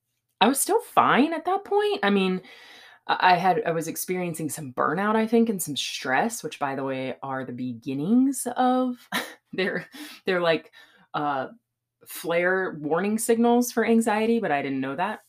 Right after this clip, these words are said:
at the time because I just thought I was impervious to anxiety. And if I'm honest, guys, let me just be super honest with you here. I didn't, I was one of those people who thought, "Oh, you're having anxiety, you just need to pray more."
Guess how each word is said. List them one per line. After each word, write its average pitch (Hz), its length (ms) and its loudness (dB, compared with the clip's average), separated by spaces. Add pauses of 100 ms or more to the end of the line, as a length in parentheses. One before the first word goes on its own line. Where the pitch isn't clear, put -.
(120)
at 185 100 -8
the 196 80 -8
time 202 280 -2
because 156 200 -8
I 135 160 -2
just 135 200 -8
thought 139 160 0
I 131 100 -2
was 127 160 -6
impervious 151 680 -6
to 156 100 -10
anxiety. 170 560 -4 (380)
And 214 120 4
if 226 120 4
I'm 247 200 4
honest, 160 380 -2
guys, 190 300 -2
let 160 100 -6
me 143 60 -6
just 139 120 -14
be 135 80 -10
super 131 360 -10
honest 135 280 -6
with 143 120 -10
you 135 100 -8
here. 147 300 -4 (540)
I 175 80 6
didn't, 233 280 6 (840)
I 165 240 6
was 165 400 2
one 170 120 -4
of 180 80 -4
those 180 180 -4
people 185 360 -4
who 160 180 -8
thought, 135 440 0 (1040)
"Oh, 170 120 2
you're 151 160 2
having 151 240 -2
anxiety, 143 440 -6
you 139 100 -4
just 143 180 -12
need 135 120 -10
to - 60 -20
pray 123 200 -12
more." - 320 -12